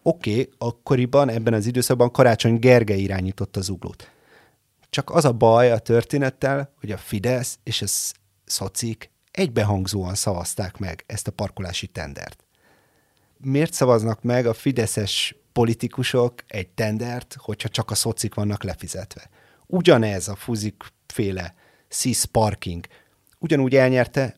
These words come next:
Új-Budának is a parkolási szerződését, ott is eltűnt minden bevétel. De ott azt meg Fidesz irányította.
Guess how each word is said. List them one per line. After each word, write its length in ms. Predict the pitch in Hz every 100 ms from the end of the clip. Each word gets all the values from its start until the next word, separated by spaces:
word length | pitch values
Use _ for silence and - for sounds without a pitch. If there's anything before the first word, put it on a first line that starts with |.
| _
Új-Budának 800 | 175 151 113 101 87 85 87 -
is 280 | 85 - -
a 100 | _
parkolási 540 | - 107 95 95 92 98
szerződését, 760 | - 110 107 127 131 - - _
ott 240 | 208 185
is 120 | 127
eltűnt 540 | 110 110 87 95 87 -
minden 380 | 110 95 80 76
bevétel. 680 | 78 78 78 - 52 - _ _ _ _ _ _ _ _ _ _ _ _ _ _ -
De 120 | 151
ott 320 | 175 175 -
azt 180 | - -
meg 120 | 175
Fidesz 400 | - 196 120 -
irányította. 840 | 87 80 73 73 - 85 - -